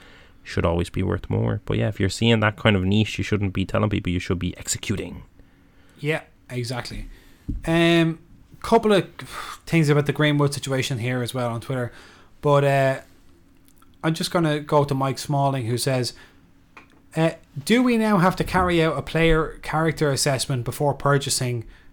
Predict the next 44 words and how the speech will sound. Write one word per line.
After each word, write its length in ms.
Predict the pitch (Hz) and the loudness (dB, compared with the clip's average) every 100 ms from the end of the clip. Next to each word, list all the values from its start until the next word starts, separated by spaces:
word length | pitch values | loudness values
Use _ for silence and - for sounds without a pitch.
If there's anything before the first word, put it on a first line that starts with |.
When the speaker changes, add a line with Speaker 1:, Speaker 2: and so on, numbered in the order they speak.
| - | -8
Speaker 2:
their 140 | 131 | -6
card, 520 | 117 - 120 101 87 - - | -4 -2 -2 -2 -8 -12 -8
I 160 | 135 131 | -2 0
E, 260 | 123 123 | 0 0
to 120 | 123 131 | 0 -2
determine 460 | 123 - 135 131 | -2 0 0 0
the 80 | 123 | -2
likelihood 500 | 120 131 127 113 123 | -2 -2 -2 -2 -2
they 80 | 120 | -2
will 140 | 117 | -2
commit 280 | - 135 131 | -4 -4 -4
a 40 | |
crime?" 400 | 113 143 123 107 - | -4 -2 0 -2 -2
I'm 200 | 190 233 | 0 2
gonna 160 | 220 | 2
s-, 320 | 175 - - - | 2 0 -4 -2
answer 280 | 160 160 151 | 2 2 0
that 100 | 139 | -2
straight 220 | - 180 | 0 2
off 180 | 156 143 | 2 0
the 60 | |
bat 180 | 143 147 | 0 0
and 100 | 143 | 0
say, 300 | 123 143 123 - - - - - - - - - - | 0 0 0 -6 -20 -20 -20 -20 -18 -18 -18 -20 -6
it's 180 | 147 143 | -4 2
not 160 | 185 175 | 4 4
that 80 | 160 | 2
you 160 | 139 | 2
will 220 | 135 156 | 4 4
have 240 | 135 147 143 | 6 2 2
to 120 | 139 | -2
now. 440 | 135 147 180 190 - - - - - | 0 2 0 -2 -10 -18 -20 -20 0
I 60 | 151 | 2
would 180 | 147 147 | 4 4
like 200 | 175 180 | 4 4
to 100 | 160 | 0
think 240 | 160 143 | -2 0
you 100 | 147 | -2
would 240 | 131 147 | 2 4
have 160 | 156 - | 4 4
been 200 | 151 139 | 2 2
all 180 | 139 127 | 2 0
along. 460 | 120 123 110 104 - - - - - - - - - - - - - - | 0 -2 -2 -8 -16 -20 -20 -20 -20 -20 -20 -20 -20 -20 -20 -18 -20 -12
Speaker 1:
Yeah. 280 | 98 95 90 | -6 -6 -6